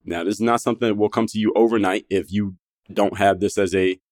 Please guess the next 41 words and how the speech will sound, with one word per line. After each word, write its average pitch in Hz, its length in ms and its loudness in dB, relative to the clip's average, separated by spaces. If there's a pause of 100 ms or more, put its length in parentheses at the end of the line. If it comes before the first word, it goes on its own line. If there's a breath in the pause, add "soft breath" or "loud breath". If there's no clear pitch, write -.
some 156 160 -2
people 131 220 0
do 123 140 2
have 104 180 4
a 95 60 -4
natural, 98 420 0
innate 92 300 0
ability 90 380 0
to 87 100 -12
be 82 140 -10
concise, - 500 -8
but 85 100 -8
most 117 240 2
people 98 220 -2
do 90 100 -6
not. 82 200 -8 (580)
So 101 140 -4
you 104 120 2
can 117 120 4
develop 107 300 4
this 87 180 -6
ability 78 380 -6 (420)
because 80 300 -4
any 113 180 2
skill 85 320 -2
can 85 160 -6
be 85 80 -2
developed 82 320 -2
with 80 100 -8
conscious 80 320 -6
practice. - 420 -8 (440)
Concise 131 360 0
communication, 143 600 2
folks, - 280 -8
is 85 120 -6
a 82 80 -2
common 135 360 2
ability 123 360 4
found 107 320 0
in 92 140 -6
strong 117 580 -2